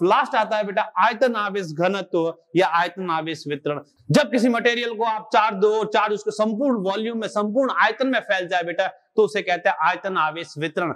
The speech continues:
और ये केवल और केवल किसके लिए होगा? कुचालक ठोसों के लिए होगा, कुचालक ठोसों के लिए होगा, क्योंकि कुचालक में आवेश जो होता है वो एक समान रूप से वितरित होता है।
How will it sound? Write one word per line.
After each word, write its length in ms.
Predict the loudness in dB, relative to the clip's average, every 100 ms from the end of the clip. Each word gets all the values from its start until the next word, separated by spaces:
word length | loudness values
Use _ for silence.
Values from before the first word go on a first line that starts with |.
| -8 2
और 160 | 2 2
ये 60 |
केवल 420 | -2 -2 0 0 0
और 100 | -2
केवल 300 | -4 -4 -4
किसके 300 | -6 -4 -4
लिए 140 | -2
होगा? 280 | -4 -2 -2 -4 _ -2
कुचालक 580 | 0 2 2 0 -10 -6
ठोसों 280 | -2 -2 0
के 120 | 0
लिए 160 | 2 2
होगा, 340 | 0 -2 -6 -12 -20 _
कुचालक 640 | 0 2 2 4 2 0 -12 -20 0
ठोसों 320 | 0 2 0
के 120 | 0
लिए 140 | 0 0
होगा, 180 | 0 -2
क्योंकि 200 | -2 -2
कुचालक 380 | -2 2 0 0
में 120 | 0
आवेश 240 | 0 0
जो 140 | -2 -2
होता 140 | 0
है 60 | 0
वो 60 | -2
एक 100 | -2
समान 300 | 0 0 -2
रूप 100 | -2
से 120 | -2
वितरित 400 | 2 2 2 0 -2 -6 -20 _
होता 260 | -2 0 -2 -2 -8 -6
है। 140 | -4